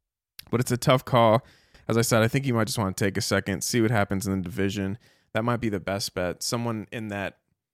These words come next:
six to ten range could make some noise. And although they might be ranked behind Hooker, um, it could turn out in, in four months, we, we have a little bit more clear of a picture of, of what would make sense for Hooker. But right now,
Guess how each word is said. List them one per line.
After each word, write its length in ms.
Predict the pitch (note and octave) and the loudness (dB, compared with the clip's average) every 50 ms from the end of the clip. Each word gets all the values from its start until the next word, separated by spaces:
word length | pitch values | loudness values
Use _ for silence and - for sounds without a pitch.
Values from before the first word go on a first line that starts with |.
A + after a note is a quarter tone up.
| _ _ _ _ _ _ _ _ _ - | _ _ _ _ _ _ _ _ _ -8
six 400 | - - - - C#3 - - - | -6 -4 -4 -4 -4 -6 -4 -4
to 100 | - A#2+ | -4 -4
ten 380 | - - C3+ B2+ B2 C3 B2+ | -2 -2 -2 -2 -2 -2 -2
range 400 | B2 B2+ B2+ B2+ B2+ C3 C3+ - | -2 0 0 -2 -2 -4 -6 -8
could 140 | - B2+ A2+ | -8 -8 -6
make 180 | A2+ A2+ A2+ - | -4 -4 -4 -6
some 200 | - A#2+ G#2 G2+ | -6 -8 -8 -6
noise. 540 | G#2+ A2+ A2+ A#2 A#2+ B2 C3 D3+ - - - _ _ _ _ _ _ - | -6 -4 -2 -2 0 -2 -2 -4 -6 -8 -12 _ _ _ _ _ _ -8
And 120 | G#2 G#2 | -6 -4
although 240 | A2 A2 A2 A#2 A2 | -4 -2 -2 -2 -2
they 140 | A2 A2+ A2 | -2 -2 -2
might 160 | A2+ A2+ A2+ | -4 -4 -4
be 120 | B2 A#2 | -4 -6
ranked 260 | G#2+ A2+ A2 G#2 - - | -6 -6 -6 -8 -10 -14
behind 320 | - B2 A2 G#2 F2+ A2 | -12 -10 -8 -8 -8 -6
Hooker, 460 | B2+ C3 B2 - C3 B2 B2 B2 B2 - _ _ _ _ _ _ _ _ _ _ _ _ _ - | -6 -6 -4 -2 0 0 0 -2 -4 -8 _ _ _ _ _ _ _ _ _ _ _ _ _ -4
um, 340 | G#2 G2 F#2+ F#2 F#2 F#2+ - - - - - - | -2 -2 0 -2 -4 -6 -10 -14 -20 -16 -12 -12
it 120 | A#2+ - | -12 -8
could 200 | - C3 B2 B2+ | -8 -8 -8 -6
turn 180 | - C3 A2+ A2+ | -6 -6 -4 -4
out 240 | A2 G#2+ G2 - | -4 -6 -6 -8
in, 260 | - A#2 G#2 G2+ F#2 - - | -10 -10 -10 -10 -10 -12 -12
in 140 | - G2+ G#2+ | -12 -14 -14
four 240 | - - A#2+ A2+ | -10 -8 -6 -6
months, 340 | G#2+ G#2+ G#2+ G#2+ G2+ - - | -4 -4 -6 -8 -8 -10 -12
we, 160 | - G2+ F#2 - - | -10 -12 -12 -10 -8
we 80 | A2+ | -8
have 100 | G#2 G2 | -8 -6
a 40 | G#2+ | -6
little 180 | G#2+ G#2+ A2 G2 | -6 -6 -4 -4
bit 200 | G#2+ F#2+ - - _ _ _ _ _ _ _ | -6 -6 -8 -10 _ _ _ _ _ _ _
more 140 | - A#2 A2 | -8 -8 -8
clear 260 | - - - C3+ B2 | -8 -6 -4 -2 -2
of 60 | A#2 | -2
a 80 | A2+ G2 | -4 -8
picture 420 | - - - - - - A2 G2 | -10 -10 -10 -10 -8 -6 -6 -4
of, 220 | F#2 F#2 F2+ - - | -4 -6 -6 -10 -10
of 240 | - F2+ F#2+ - F#2+ | -10 -10 -10 -8 -8
what 240 | G2 G#2 E2+ - | -6 -6 -4 -4
would 260 | - G#2 F#2 F2 A#2 B2 - - | -6 -8 -8 -10 -14 -18 -14 -12
make 200 | - E2+ - - | -12 -10 -8 -8
sense 280 | - - F#2 G2 - | -6 -6 -6 -8 -10
for 120 | - - G#2 | -12 -12 -12
Hooker. 260 | F#2 E2 - - E2 | -14 -12 -14 -14 -12
But 140 | - E2+ C#2 | -12 -12 -10
right 280 | A1+ E2+ G#2+ G#2+ G2 | -6 -6 -4 -4 -4
now, 420 | F2 G#2 A2+ A2 G#2 G2 F#2+ G#2+ | -6 -6 -4 -4 -4 -4 -4 -8